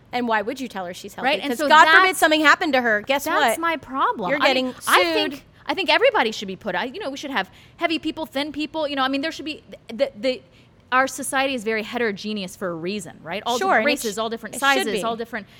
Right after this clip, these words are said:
Speaker 2: you know, we've got tall people, short people, it all, you know, there's all kinds of stuff. But to make it so much to where people are afraid, afraid to hear what they need to hear on, in times that they need to hear it,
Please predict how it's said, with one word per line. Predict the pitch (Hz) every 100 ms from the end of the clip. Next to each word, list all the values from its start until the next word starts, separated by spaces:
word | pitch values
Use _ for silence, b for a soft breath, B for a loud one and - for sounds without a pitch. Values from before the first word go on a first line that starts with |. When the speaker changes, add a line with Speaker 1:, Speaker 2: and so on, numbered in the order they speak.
| b
Speaker 2:
you | 254
know, | 226
we've | 202 247
got | 226 -
tall | 349 311
people, | 254 -
short | - 302 302
people, | 262 220
it | 220
all, | 302 269
you | 277
know, | 220
there's | 226
all | 294
kinds | 294 269 220
of |
stuff. | - 320 233 b b b b
But | 208 240 - -
to | - 294
make | 262 262 285 359
it | 415 -
so | - - - 311 349 349
much | 330 294 - -
to |
where | 247 233
people | 277 285 320 294
are | 233 226 208 208
afraid, | 208 208 - - 240 269 254 196 165 - _ _
afraid | 214 - - 254 254 202 -
to | 233
hear | 202 - 254 254 214 190 175 b b b
what | 226 226
they | 208
need | 214 233 339 381
to | - 294
hear | 247 285 311 214 180 - -
on, | 220 202 190 b b b
in | 233 220
times | - 247 269
that | 254
they | 226
need | 202 202 214 233
to | 208
hear | 185 208 233
it, | 349